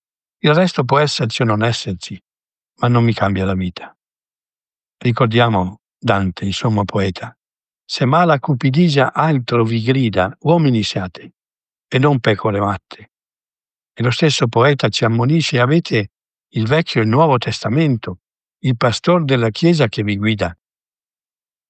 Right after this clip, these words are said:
Questo vi basti a vostro salvamento." Il che sostanzialmente vuol dire che bisogna essere attenti a non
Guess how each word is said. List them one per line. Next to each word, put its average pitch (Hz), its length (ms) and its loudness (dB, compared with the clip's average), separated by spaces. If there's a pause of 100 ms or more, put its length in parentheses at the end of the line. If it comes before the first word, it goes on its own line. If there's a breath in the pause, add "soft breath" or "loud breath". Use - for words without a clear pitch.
(140)
Questo 160 320 0
vi 117 120 2
basti 110 440 -2
a 110 120 -4
vostro 135 380 -2
salvamento." 104 880 -6 (1500)
Il 143 120 2
che 180 160 2
sostanzialmente 123 1000 -2
vuol 127 200 0
dire 127 280 0
che 127 120 -2
bisogna 123 400 2
essere 120 300 -2
attenti 98 520 -6
a 110 40 -2
non 110 340 -2